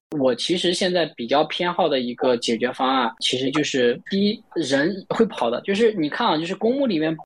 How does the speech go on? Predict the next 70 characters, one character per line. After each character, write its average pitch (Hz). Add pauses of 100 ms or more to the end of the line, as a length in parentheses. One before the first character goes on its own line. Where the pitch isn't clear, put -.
(140)
不 302
奔 247
四 240
的 240
人 170
还 156
是 226
少 143
数 180
啊， 147
朱 143
啊， 135
你 139
看 196
想 -
想 185
是 185
不 170
是 151
也 135
是？ 123 (100)
牛 165
逼 233
大 233
佬 180
有 190
几 202
个 185
没 160
有 165
奔 151
四 135
的？ 127 (200)
你 156
尤 170
其 240
这 269
两 226
年 156
奔 196
的 202
好 143
多 170
啊， 151 (320)
东 202
方 196
红 180
也 151
好， 135 (260)
<laughs> -
嘉 185
实 -
也 147
好， - (640)
汇 170
添 175
富 180
也 156
好， 135
都， 190
都 202
跑 143
了 139
好 127
多 165
牛 139
逼 151
的 139
大 139
佬。 117